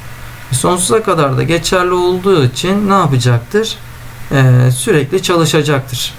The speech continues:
Hep de döngü sıfırda kalacaktır. Ve kısır döngüye girecektir burada program.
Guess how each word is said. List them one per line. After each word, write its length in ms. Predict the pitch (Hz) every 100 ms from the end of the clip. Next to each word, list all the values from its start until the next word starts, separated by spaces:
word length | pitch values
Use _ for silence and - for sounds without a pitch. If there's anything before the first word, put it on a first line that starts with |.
| - - - - - -
Hep 300 | 226 - 202
de 260 | 214 214 - -
döngü 260 | 190 190 185
sıfırda 480 | 196 190 165 120 117
kalacaktır. 800 | 117 117 - 113 - 180 - - - - - - -
Ve 220 | 165 156 147 - -
kısır 280 | 214 214
döngüye 300 | 165 135 117
girecektir 600 | 113 117 113 113 113 123 113
burada 200 | 113 123
program. 420 | - 120 113 113